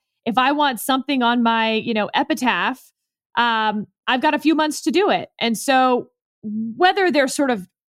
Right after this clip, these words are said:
clumsily trying to tie this to, like, "Um, it might reduce inflation or something," I don't know. I don't think Joe Biden as a person cares one iota what effect this has on anything,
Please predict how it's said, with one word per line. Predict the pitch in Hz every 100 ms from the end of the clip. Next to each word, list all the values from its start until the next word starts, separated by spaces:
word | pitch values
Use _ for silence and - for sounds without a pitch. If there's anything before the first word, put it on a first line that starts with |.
| _ _ _ _ _ _ -
clumsily | - 262 247 262 262 285 277 277
trying | 269 247 240
to | 226
tie | 233 220
this | 240 240
to, | 269
like, | 269
"Um, | - 330 330 302
it | 294
might | 285 277
reduce | 269 262 240
inflation | 247 226 254 247 247 226
or | 214 180
something," | 240 240 226 214
I | 254
don't | 330
know. | 233 208 208 - _ _ -
I | 294 440
don't | 523 349
think | 311 233
Joe | - 294 240
Biden | 220 226 254 269 247 _ -
as | 226
a | 208
person | - 254 262 330 285
cares | - 285 277 202
one | 214 277 330 -
iota | 220 233 - 285 349 277 131 - _ _ _
what | 220 254
effect | 233 240 226 -
this | 220 233
has | 220 208 170
on | 269 269
anything, | 302 403 - 202 190